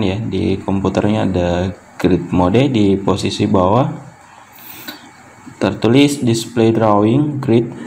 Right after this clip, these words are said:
ya. Kemudian keterangannya adalah off ya, display drawing grid off, grid mode, atau bisa kita menekan F tujuh di keyboard ya. Kalau saya aktifkan seperti ini ya,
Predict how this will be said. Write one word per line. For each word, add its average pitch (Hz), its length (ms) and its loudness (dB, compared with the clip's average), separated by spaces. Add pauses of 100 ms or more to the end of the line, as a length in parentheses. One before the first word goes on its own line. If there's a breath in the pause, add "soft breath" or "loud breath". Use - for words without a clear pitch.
(260 loud breath)
ya. 123 320 -2 (400)
Kemudian 123 720 4
keterangannya 113 560 0
adalah 95 400 0
off - 560 -4 (160)
ya, 117 400 -4
display 98 560 0
drawing 95 480 0
grid - 320 -4 (160)
off, 135 160 2 (960 loud breath)
grid - 400 0
mode, 104 560 2
atau 98 560 -2
bisa 104 320 0
kita - 240 -4
menekan 107 560 -4
F - 240 -8
tujuh 117 400 -2
di 101 160 -2
keyboard 104 320 0
ya. 95 240 -6 (1400 loud breath)
Kalau 123 240 0
saya 123 240 0
aktifkan 117 640 -2
seperti - 480 -2
ini 120 160 0
ya, 107 80 -2